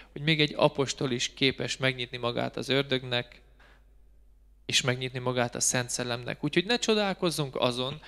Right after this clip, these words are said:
ha egy hívő, egy egyszerű kis hívő a gyülekezetben, egy testvér képes arra, hogy megnyissa magát az ördögnek. Valakitől, egyik pásztortól ezt hallottam, és, ö, egyetértek vele, hogy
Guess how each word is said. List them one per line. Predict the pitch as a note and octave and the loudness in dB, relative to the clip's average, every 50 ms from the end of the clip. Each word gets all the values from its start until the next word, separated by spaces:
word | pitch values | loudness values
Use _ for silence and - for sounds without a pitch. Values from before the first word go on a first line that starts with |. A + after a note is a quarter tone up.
| - - | -18 -12
ha | - - C#3 | -2 2 2
egy | C#3+ D3 - | 4 4 4
hívő, | - - G3+ F3 C#3+ B2+ A#2+ A#2 A#2 - C#3 - - - - - - | 4 6 8 8 8 6 4 2 2 0 -2 -8 -14 -20 -20 -10 -6
egy | C#3 C#3+ D3 | -6 -4 -2
egyszerű | - - F#3 F3 - - F3 D#3 C#3+ C#3+ | 0 0 0 0 0 0 2 2 2 0
kis | C#3 - C#3 - - | -2 -2 -2 -2 0
hívő | - D#3+ D#3+ C#3+ C3+ B2+ | 0 0 0 2 2 0
a | B2+ | 0
gyülekezetben, | B2+ D#3 E3+ D#3 C#3 B2+ - C3+ B2 C3 B2 - B2 | 0 2 2 4 4 2 2 0 -2 -2 0 0 -2
egy | A#2+ - | -2 -4
testvér | - - E3+ D3+ B2+ - - - B2+ A#2+ - - - - - | -2 0 2 2 2 2 0 0 -2 -2 -2 -4 -6 -8 -2
képes | - D#3+ D3 C3+ - B2 - - | 2 4 4 4 2 0 -2 0
arra, | - B2 C3 B2+ B2 B2 B2 | 0 2 2 2 2 0 -2
hogy | B2 B2+ A#2+ A#2+ | -2 -4 -6 -4
megnyissa | B2 C3 C3 B2+ A#2+ A#2 - B2+ B2 | -4 -4 -4 -4 -4 -4 -4 -2 -2
magát | A#2+ A#2+ A#2+ A#2+ A#2+ - | -2 -2 -2 -2 -2 -2
az | A2+ A#2 | -2 0
ördögnek. | B2+ B2 B2 A#2+ B2 B2+ B2+ B2 B2 B2+ - - - - - - - - - - - - - - - - - - - - - - - | 2 2 2 2 0 -2 -2 -4 -8 -8 -10 -12 -16 -18 -16 -16 -18 -20 -20 -20 -20 -20 -20 -20 -20 -20 -20 -20 -20 -20 -20 -16 -4
Valakitől, | D#3+ D3 F3+ G3+ G3+ - - - - - D#3+ | 0 2 4 4 2 0 -2 -2 -2 0 0
egyik | F3 F3 E3 D#3 D3+ - | 2 2 2 2 2 4
pásztortól | - D3 C#3+ C#3 - - C#3 - C3+ C3 C3 | 4 4 4 4 2 -2 -2 0 0 2 2
ezt | C3+ - - | 0 0 -2
hallottam, | - C#3 C3 C3 B2+ B2 - - C3+ C3 B2 | 0 2 2 4 2 2 0 -2 -6 -6 -4
és, | B2 B2 - - - | -2 2 2 2 4
ö, | - C3 B2+ - | 4 2 0 2
egyetértek | - D3 C#3+ C3+ B2+ - B2+ B2 A#2+ - B2+ B2+ - | 2 2 2 2 2 0 -2 -4 -4 -4 -6 -6 -2
vele, | - B2 B2+ B2+ B2+ | 0 0 0 0 0
hogy | B2 C3 C3 B2+ B2+ - | -2 0 -2 -2 -2 -6